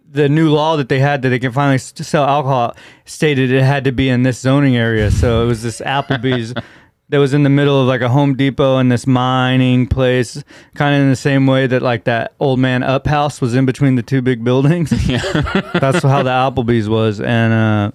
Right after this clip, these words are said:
Speaker 1: I, I don't know if they had a rule about that or something, but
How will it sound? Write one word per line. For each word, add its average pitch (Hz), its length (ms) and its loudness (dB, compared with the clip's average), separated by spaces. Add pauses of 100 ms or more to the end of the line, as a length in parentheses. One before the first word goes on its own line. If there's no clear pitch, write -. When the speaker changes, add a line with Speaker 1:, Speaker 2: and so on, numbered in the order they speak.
(920)
Speaker 1:
I, 151 240 0 (800)
I 160 100 -2
don't 180 120 2
know 185 80 2
if 156 60 -2
they 165 100 2
had 160 120 4
a 143 60 4
rule 147 380 4
about 170 320 0
that 165 220 2
or 151 120 2
something, 165 500 0
but 120 400 0